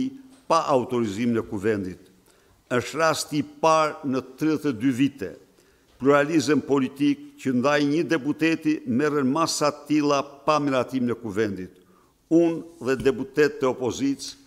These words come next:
jemi gati të votojmë, e them dhe një herë, përsëri nesër heqjen e kësaj dispozite nga kushtetuta. Megjithatë, nuk do pranoj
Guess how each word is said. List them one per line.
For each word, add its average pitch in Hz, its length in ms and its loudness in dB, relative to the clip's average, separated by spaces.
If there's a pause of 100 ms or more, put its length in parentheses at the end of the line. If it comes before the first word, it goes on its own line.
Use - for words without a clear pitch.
(320)
jemi 123 280 0
gati 131 300 2
të 104 100 -8
votojmë, 127 460 0 (180)
e 117 80 -6
them 123 240 0
dhe 123 80 0
një 113 140 -2
herë, 120 240 0 (100)
përsëri 131 460 -2
nesër 127 400 -2 (500)
heqjen 131 440 0
e 117 120 -2
kësaj 120 320 0
dispozite 113 720 -4
nga 107 160 -2
kushtetuta. 101 680 -8 (580)
Megjithatë, 123 520 2 (580)
nuk 170 320 0
do 151 160 6
pranoj 139 320 2